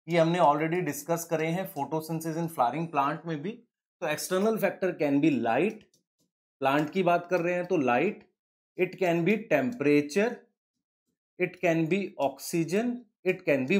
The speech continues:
water, ये कुछ एक्सटर्नल फैक्टर्स हैं। जब हम बात करते हैं प्लांट में इंटरनल फैक्टर्स कौन से हैं, कौन सी ऐसी चीजें हैं जो इंटरनल फैक्टर्स हैं, तो हम यहाँ पर दो चीजें देखते हैं बेटा इंटरनल फैक्टर्स में।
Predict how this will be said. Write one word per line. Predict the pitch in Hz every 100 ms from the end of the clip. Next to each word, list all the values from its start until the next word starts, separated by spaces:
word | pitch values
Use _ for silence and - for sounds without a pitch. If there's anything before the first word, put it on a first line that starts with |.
| 143
water, | 117 98 95 - _ _ _ -
ये | 151 214
कुछ | 220 214
एक्सटर्नल | 185 - - 160 156 135
फैक्टर्स | 127 107 - 98 - 92
हैं। | _ _ _ _ _ -
जब | 190 220
हम | 233
बात | 151 156 196 -
करते | 170 -
हैं | 170 185 175
प्लांट | 151 143 151 160
में | 185 -
इंटरनल | 170 165 - 190 208 226 214
फैक्टर्स | 175 151 - 165 156
कौन | - 123 123
से | 123 139
हैं, | 139 202 233 _ _ _ _ _ -
कौन | 156
सी | 170 202
ऐसी | 131 139 143 196
चीजें | - 170 143 165
हैं | 160 190 170
जो | 156
इंटरनल | 131 131 143 151 170
फैक्टर्स | 170 139 - 151 143 175
हैं, | 226 240 _ _ _ _ _
तो | 185
हम | 170 233
यहाँ | 240 175 151
पर | 143 196
दो | 170 143 175
चीजें | 190 180 165 185 165
देखते | 131 - 156
हैं | 151 151
बेटा | 139 170 202 - -
इंटरनल | 156 143 151 151 151
फैक्टर्स | 147 135 - 147 -
में। | 220